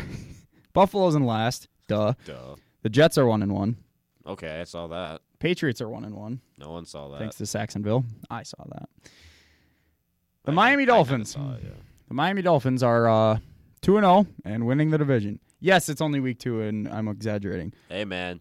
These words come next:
Speaker 1: But they are in the
Speaker 2: The,
Speaker 1: lead.
Speaker 2: the first three weeks of the season are always the best to get your overreactions in.
Speaker 1: <laughs> Yeah.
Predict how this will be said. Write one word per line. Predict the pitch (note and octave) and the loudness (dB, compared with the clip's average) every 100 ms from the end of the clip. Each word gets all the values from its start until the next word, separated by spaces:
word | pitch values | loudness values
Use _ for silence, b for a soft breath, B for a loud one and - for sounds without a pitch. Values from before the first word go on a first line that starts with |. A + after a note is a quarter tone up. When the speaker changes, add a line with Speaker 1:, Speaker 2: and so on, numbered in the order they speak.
| _ - | _ -2
Speaker 1:
But | B2+ | -2
they | C#3 C#3+ | -2 -2
are | D#3 | -2
in | E3+ | -4
the | F3+ | -8
Speaker 2:
The, | |
Speaker 1:
lead. | F#3+ D3 G#2+ - | -6 -6 -8 -14
Speaker 2:
the | |
first | C#3 G#2+ G#2+ | -4 -4 -4
three | G#2+ G#2 | -8 -6
weeks | G#2 G#2 | -6 -8
of | F#2+ | -12
the | |
season | F#2 G2+ F#2 | -10 -10 -8
are | F2+ F2 | -6 -4
always | F#2+ F#2+ F2 | -4 -4 -8
the | |
best | D#2 F#2 F2+ | -8 -8 -8
to | E2+ | -12
get | E2+ | -10
your | E2+ | -8
overreactions | D#2+ F2 E2 D#2+ E2 E2 - D2+ D2 | -8 -8 -10 -10 -10 -10 -14 -16 -14
in. | D2+ C#2+ - | -14 -16 -10
Speaker 1:
<laughs> | C3 C3+ D3 | -8 -6 -4
Yeah. | B2 | -6